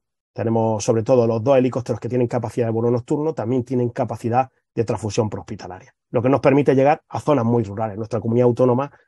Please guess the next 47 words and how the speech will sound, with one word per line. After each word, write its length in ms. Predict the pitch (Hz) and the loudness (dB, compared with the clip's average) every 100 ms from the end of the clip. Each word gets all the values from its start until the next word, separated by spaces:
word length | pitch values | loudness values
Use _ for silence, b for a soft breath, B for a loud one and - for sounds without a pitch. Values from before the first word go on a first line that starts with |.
| b | b
es 100 | 139 | 0
muy 180 | 123 110 | 2 2
grande, 280 | 117 107 127 | 0 -2 -2
por 160 | 135 | 0
lo 60 | 120 | 0
tanto 260 | 123 120 120 | -2 -4 -4
tenemos 280 | 107 113 | -6 -8
que 140 | - 110 | -8 -6
ir 180 | 107 110 b b - | -6 -8 b b -6
a 460 | 104 101 98 92 104 - _ _ _ | -2 -2 -2 -4 -8 -16 _ _ _
atenderlos 540 | - 120 120 131 147 110 | -4 0 2 4 4 4
allí 220 | 110 123 | 2 2
en 100 | 127 | 2
el, 160 | 117 117 | 0 -2
donde 160 | 113 | -8
se 80 | 101 | -8
produce 200 | 117 110 | -6 -4
la 80 | 113 | -2
emergencia, 440 | 113 - 147 190 | -2 -4 -4 -6
tenemos 240 | 135 120 117 | -2 -2 -2
capacidad 480 | 117 101 127 120 | -4 -4 -4 -4
con 160 | 104 110 | -4 -6
él 60 | 107 | -6
y 40 | |
superficie 580 | 104 123 127 175 202 196 B B | -6 -8 -8 -4 -4 -4 B B
y 80 | - | -2
además 180 | 117 139 | 0 0
podemos 300 | 123 120 120 | 0 -2 -2
transfundirlo 640 | 117 104 107 123 143 175 - | -4 -8 -6 -4 -2 -2 -6
en 140 | 117 | -10
el 80 | 98 | -8
lugar. 260 | 101 90 _ b b _ | -8 -10 _ b b _
¿Esto 220 | 156 185 | 0 2
qué 80 | 165 | 4
supuso 340 | 180 156 156 | 2 2 2
también? 300 | 147 170 156 | 2 4 4
Pues 180 | 98 117 | 2 0
desarrollo 720 | 110 - 110 123 151 147 170 _ _ | 0 -2 -2 2 0 0 -6 _ _
de 180 | - 113 | -10 -4
una 160 | 127 151 | -2 -2
serie 240 | 156 135 | -2 -2
de 60 | 123 | -2
documentación 720 | 123 120 123 117 113 143 151 | -2 -2 -4 -4 -8 -6 -6
y 60 | |
procedimientos, 680 | 120 113 - 104 127 147 120 | -4 -6 -6 -2 -2 0 0
aparte 340 | 107 135 123 131 | 2 0 0 -2
de 220 | 113 | -2